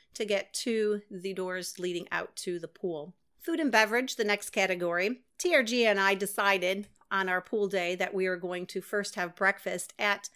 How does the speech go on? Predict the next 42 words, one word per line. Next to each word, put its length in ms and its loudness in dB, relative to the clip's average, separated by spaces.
the 60 -2
Paradi-, 580 2
Paradise 500 0
Cafe, 720 0
which 300 -4
is 200 -2
right 360 -4
there 140 2
in 180 -4
the 80 -4
pool 260 -6
complex. 800 -6
It 80 2
opened 300 2
at 140 2
ten 180 2
o'clock 380 2
and 100 0
we 140 2
arrived 400 0
just 180 -6
a 60 -4
little 160 -2
bit 160 2
after 360 4
ten, 460 0
so 160 -6
we 140 -2
thought 360 0
we'd 220 -6
get 140 -2
a 60 -2
little 200 -2
bite 240 0
to 180 -6
eat, 220 -2
spend 300 -2
some 100 -4
time 240 -2
at 140 -6
the 60 -4
pool. 440 -4